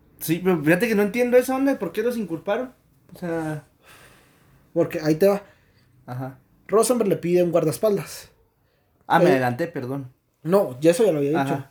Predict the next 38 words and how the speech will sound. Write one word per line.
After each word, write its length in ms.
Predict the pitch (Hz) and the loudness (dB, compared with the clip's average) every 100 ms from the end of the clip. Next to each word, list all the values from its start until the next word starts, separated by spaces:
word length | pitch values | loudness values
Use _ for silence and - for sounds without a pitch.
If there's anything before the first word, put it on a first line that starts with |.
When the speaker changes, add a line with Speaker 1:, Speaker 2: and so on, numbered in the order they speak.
| _ | _
Speaker 1:
No 120 | 156 | -6
te 60 | 170 | 2
puse 120 | 185 240 | 2 4
Speaker 2:
Rosenberg 180 | 214 202 | 2 2
le, 160 | 165 160 | 2 0
Speaker 1:
atención. 320 | - 202 - - 170 | 0 0 2 0 2
Speaker 2:
le, 280 | 190 160 - | 2 0 0
<laughs> 0 | |
le 160 | 196 170 | 0 2
había 220 | 185 180 | 0 0
pedido 160 | 190 | 0
un 60 | 180 | 0
guardaespaldas. 580 | 165 143 214 214 180 - _ - | -2 -2 -2 -2 -2 -8 _ -2
Ellos 240 | 156 180 | 2 2
se 80 | 175 | 2
lo 120 | 151 | 0
contactaron, 580 | 147 131 135 127 185 214 | -4 -6 -8 -4 -2 -2
le 100 | 208 | -2
contactaron 560 | 160 143 135 - 151 165 | -4 -6 -8 -8 -6 -6
a 20 | |
este 180 | 165 190 | -4 -2
memín. 380 | 180 196 294 - _ _ _ _ _ | 0 0 -2 -8 _ _ _ _ _
Este 220 | 160 160 196 | -8 0 2
memín 460 | 175 202 262 233 175 | 2 2 -2 -6 -6
le 200 | 156 147 | -2 -2
contacta 500 | 156 139 165 160 185 | -2 -6 -8 -4 -2
a 40 | 151 | -2
los 260 | 135 127 - | -2 -8 -16
sicarios 560 | - 147 147 170 185 180 | -4 -4 0 2 2 0
que 240 | 156 135 - | -4 -6 -10
van 300 | 143 147 160 | -6 -2 -2
a 20 | 165 | -2
matar 260 | 139 151 | -4 -4
a 40 | 151 | -2
Rosenberg. 300 | 180 170 170 | 2 4 4
Speaker 1:
Ah, 140 | 123 | 2
ya. 100 | 143 | -6
Speaker 2:
Ajá. 200 | 131 - | -8 -10